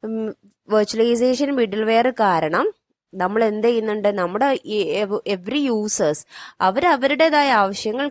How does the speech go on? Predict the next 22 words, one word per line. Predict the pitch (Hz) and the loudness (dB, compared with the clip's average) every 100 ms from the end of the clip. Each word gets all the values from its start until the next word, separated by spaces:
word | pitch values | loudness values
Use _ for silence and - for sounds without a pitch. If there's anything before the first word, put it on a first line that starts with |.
| 233 | 0
കറക്റ്റ് | 196 - 226 | -2 0 0
ആയിട്ട് | 202 240 - | 0 -2 -2
പെർഫോം | 202 - 196 185 | -4 -4 -4 -4
ചെയ്ത് | 185 180 | -6 -4
പോകുന്നുണ്ട്. | 160 156 151 147 | -4 -4 -4 -4
അവർ | 170 214 202 | -4 -2 -2
തമ്മിൽ | 190 233 320 - | -2 -4 -2 -2
അത്രയും | _ _ 233 269 277 | _ _ -4 -4 -4
നല്ല | 202 202 214 | -4 -4 -4
രീതിയിൽ | 190 180 208 214 | -6 -4 -2 0
ഐസൊലേറ്റ് | 170 - 185 196 214 | -2 -4 -6 -4 -4
ചെയ്ത് | 180 175 | -4 -6
കിടക്കുന്നുണ്ട്. | 156 151 156 156 151 160 | -8 -8 -10 -8 -8 -6
അതെല്ലാം | 175 175 226 349 _ _ _ _ _ | -6 -2 0 -2 _ _ _ _ _
വെർച്വലൈസേഷൻ | 208 - 233 240 254 247 254 226 | -6 -2 0 2 2 0 0 -4
മിഡിൽ | 190 196 196 | -4 -2 0
വെയർ | 196 185 | 2 2
ആണ് | 175 254 208 | 0 -2 -4
ഹാൻഡിൽ | 175 165 170 170 | -4 -4 -6 -6
ചെയ്യുന്നത്. | 165 147 143 147 - 208 | -6 -6 -8 -10 -12 -10
ഓക്കെ, | 330 - _ _ - _ - - | -12 -12 _ _ -20 _ -4 0
simplify | 269 294 294 320 | 0 0 2 2